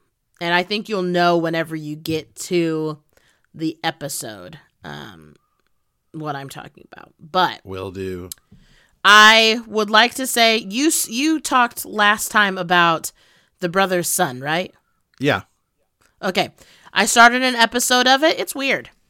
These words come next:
Speaker 2: Um, wh-, what's weird about it?
Speaker 1: It just, it just kinda seems weird.
Speaker 2: Well, we finished it and we really liked it. So
Speaker 1: Okay. I mean,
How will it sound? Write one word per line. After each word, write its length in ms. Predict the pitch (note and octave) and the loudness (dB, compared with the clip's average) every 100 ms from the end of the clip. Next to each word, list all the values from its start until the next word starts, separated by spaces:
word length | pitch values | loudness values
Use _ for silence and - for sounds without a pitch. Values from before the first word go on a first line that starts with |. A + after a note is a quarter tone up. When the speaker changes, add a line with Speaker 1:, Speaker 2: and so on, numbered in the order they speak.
| _ _ _ _ _ _ _ _ _ _ _ | _ _ _ _ _ _ _ _ _ _ _
Speaker 2:
Um, 840 | D#3+ A#3 D4 D4+ D#4 D4+ D4+ D4 - _ _ _ - | -10 -8 -6 -8 -10 -12 -16 -20 -20 _ _ _ -16
wh-, 240 | G3+ G3+ | -8 -2
what's 260 | A3+ A3 A3+ | -2 -2 -6
weird 220 | A#3+ F3+ | -4 -2
about 240 | A2 F#2+ | -2 -2
it? 160 | F2+ - _ _ - - _ _ - | -6 -12 _ _ -20 -20 _ _ -8
Speaker 1:
It 180 | A4 | -6
just, 440 | - B4 - - - _ _ - - _ _ _ _ | -4 -4 -4 -10 -18 _ _ -20 -20 _ _ _ _
it 60 | |
just 240 | - D5+ - | -10 -10 0
kinda 240 | A4+ D4+ | 2 2
seems 340 | C4 A3+ F#3 D3+ | 0 -4 -4 -8
weird. 360 | D3+ C3+ C#3+ - _ _ _ _ _ _ _ _ _ _ - - _ _ - | -10 -10 -14 -20 _ _ _ _ _ _ _ _ _ _ -20 -20 _ _ -6
Speaker 2:
Well, 240 | A2 C3+ C#3 | 4 8 8
we 120 | E3+ | 4
finished 440 | - E3+ D3 - | 2 0 0 -2
it 220 | G#2+ G2+ - | -2 -2 -10
and 240 | G#2+ G#2+ | -12 -10
we 100 | A2 | -8
really 420 | A2 G2+ G2 G2+ F#2 | -6 -6 -4 -2 -2
liked 300 | F2+ E2 D2 | -4 -8 -14
it. 160 | - _ _ _ | -18 _ _ _
So 320 | - - E2+ F3 D#4+ | -18 -14 -12 -10 -8
Speaker 1:
Okay. 360 | E4 G3+ E3 - | -6 -6 -6 -4
I 120 | C4 | -2
mean, 220 | F4 D#4 | 0 -2